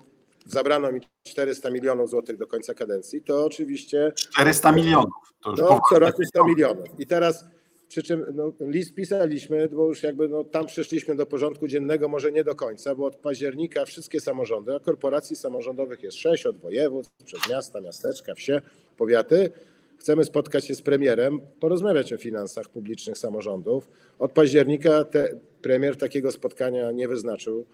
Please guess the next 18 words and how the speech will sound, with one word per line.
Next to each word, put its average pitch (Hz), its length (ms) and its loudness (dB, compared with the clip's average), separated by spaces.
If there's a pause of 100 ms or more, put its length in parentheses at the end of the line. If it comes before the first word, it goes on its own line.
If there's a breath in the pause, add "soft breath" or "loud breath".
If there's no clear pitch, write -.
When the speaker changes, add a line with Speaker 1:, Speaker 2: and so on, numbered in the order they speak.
(280 soft breath)
Speaker 1:
korporacjom. 120 760 0
Jest 117 200 -4
nas 113 120 -6
sześć - 280 0
korporacji, 104 600 -6
ponad 117 280 -2
trzy - 140 -16
tysiące 113 400 -8
samorządów 107 720 -6
i 139 160 0 (380 soft breath)
tak 143 160 -2
naprawdę 156 360 6
jakbyśmy 147 360 0
dzisiaj 147 260 -2
mieszkańców 143 840 -4
zapytali, 135 540 -2
to 156 200 4
większość 156 560 -6